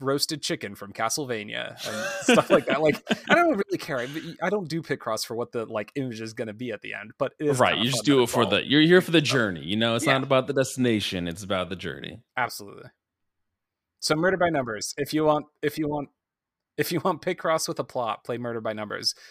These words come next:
Speaker 1: If you just want tons of Picross on your phone, pick up the, uh, the Konami Pixel Puzzle game. That's what it's called. Uh, c-, 'cause it's free and it's got a bunch.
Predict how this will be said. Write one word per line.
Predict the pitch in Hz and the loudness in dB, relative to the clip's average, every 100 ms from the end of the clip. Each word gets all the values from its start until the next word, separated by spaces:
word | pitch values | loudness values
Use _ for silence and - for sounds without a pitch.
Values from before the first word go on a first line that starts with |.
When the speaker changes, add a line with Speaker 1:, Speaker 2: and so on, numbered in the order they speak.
| - | -10
Speaker 1:
If | 123 | -4
you | 131 | -4
just | 127 170 - | 0 0 0
want | 147 139 - - | -2 -4 -8 -2
tons | 165 151 127 | 0 2 -2
of | |
Picross | - 151 - 107 - | -4 -6 -6 -6 -6
on | 117 | -8
your | 101 | -10
phone, | - 139 107 98 101 _ _ _ | -8 -6 -6 -12 -18 _ _ _
pick | 135 131 | -4 -2
up | 117 - | -4 -4
the, | 110 | -6
uh, | 101 101 - | -6 -8 -10
the | 110 | -10
Konami | - 123 135 135 131 127 - _ - | -6 -4 -2 -2 -4 -6 -12 _ -6
Pixel | - - 127 | -4 -2 -2
Puzzle | - 117 104 98 | 0 -2 -4 -8
game. | 87 98 | -10 -8
That's | 113 - | -10 -10
what | - | -12
it's | - | -10
called. | - - - - _ _ _ _ - | -8 -8 -10 -16 _ _ _ _ -12
Uh, | 101 - - _ _ _ - | -8 -8 -12 _ _ _ -20
c-, | - _ - | -20 _ -14
'cause | - 123 | -10 -6
it's | 131 | -8
free | - 180 180 | -4 0 0
and | 127 | 0
it's | |
got | 127 123 | -2 -4
a | 139 | -4
bunch. | 117 104 101 - | -6 -8 -8 -10